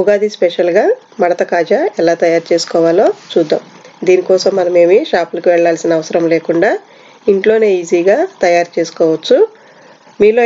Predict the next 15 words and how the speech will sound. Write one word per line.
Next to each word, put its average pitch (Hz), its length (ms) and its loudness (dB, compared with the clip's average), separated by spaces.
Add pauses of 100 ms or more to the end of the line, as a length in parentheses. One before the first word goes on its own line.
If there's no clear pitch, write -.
ఎవరైనా 196 400 0
నా 240 80 -2 (120)
ఛానల్ని 175 440 0 (220)
మొదటిసారి 180 500 2
చూస్తున్నట్లయితే 165 800 0 (160)
ప్లీజ్ 196 260 2
సబ్స్క్రైబ్ 175 540 -2
చేసుకోగలరు. 170 680 2 (600)
ముందుగా 175 280 4 (100)
మడత 175 260 -4
కాజా 175 300 0
తయారు 170 300 0
చేసుకోవటానికి 170 680 -2 (120)
కావలసినవి 165 600 -2
చూద్దాం. 220 300 0